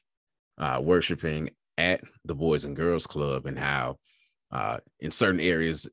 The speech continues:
in North City, where they'll have historical markers stating where, uh, Civil War battles were fought. That's really what this large stone was. And Joshua made sure that he put it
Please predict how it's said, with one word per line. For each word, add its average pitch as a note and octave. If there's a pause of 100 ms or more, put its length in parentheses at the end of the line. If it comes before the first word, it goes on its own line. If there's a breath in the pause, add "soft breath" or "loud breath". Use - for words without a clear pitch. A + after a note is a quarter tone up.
(180)
in D2+
North E2+
City, F#2+
where D#2+
they'll D2
have D2
historical D#2+
markers D2 (440)
stating D#2+
where, C#2+
uh, C2
Civil F#2+
War B2
battles - (100)
were C2
fought. - (560 soft breath)
That's G2+
really F2+
what D2
this D2+
large C#2+
stone C2
was. C2 (600)
And F2 (380)
Joshua F#2
made F#2
sure A#2
that -
he G2+
put B2
it E2